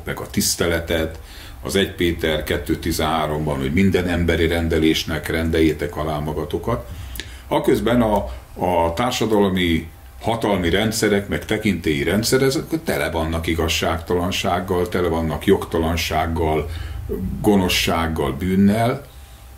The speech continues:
Mit tud kezdeni akkor mondjuk ebben a helyzetben egy hívő,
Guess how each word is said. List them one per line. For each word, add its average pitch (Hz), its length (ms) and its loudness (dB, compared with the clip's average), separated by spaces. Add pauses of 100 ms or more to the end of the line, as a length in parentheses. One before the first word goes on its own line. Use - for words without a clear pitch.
(340)
Mit 139 240 4
tud 123 180 0
kezdeni 123 460 4
akkor 110 320 4
mondjuk 107 320 4
ebben 95 280 4
a 82 40 0
helyzetben 98 540 4
egy 95 140 2
hívő, 85 640 2